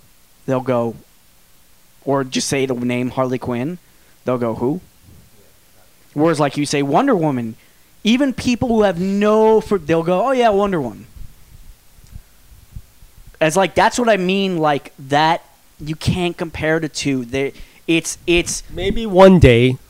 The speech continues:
Speaker 2: she'll
Speaker 1: it's,
Speaker 2: be
Speaker 1: it's
Speaker 2: there.
Speaker 1: comparing a protozoa to a blue whale.
Speaker 2: Yeah.
Speaker 1: If you want an analogy.
Speaker 2: And,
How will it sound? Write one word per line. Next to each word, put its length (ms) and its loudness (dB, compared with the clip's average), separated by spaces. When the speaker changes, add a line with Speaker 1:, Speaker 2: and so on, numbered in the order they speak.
Speaker 2:
she'll 280 4
Speaker 1:
it's, 100 2
Speaker 2:
be 160 8
Speaker 1:
it's 160 6
Speaker 2:
there. 80 2
Speaker 1:
comparing 760 0
a 180 -2
protozoa 920 2
to 220 -4
a 40 -2
blue 240 -2
whale. 520 -6
Speaker 2:
Yeah. 360 -14
Speaker 1:
If 180 -6
you 100 0
want 220 -2
an 120 -4
analogy. 600 -6
Speaker 2:
And, 240 -8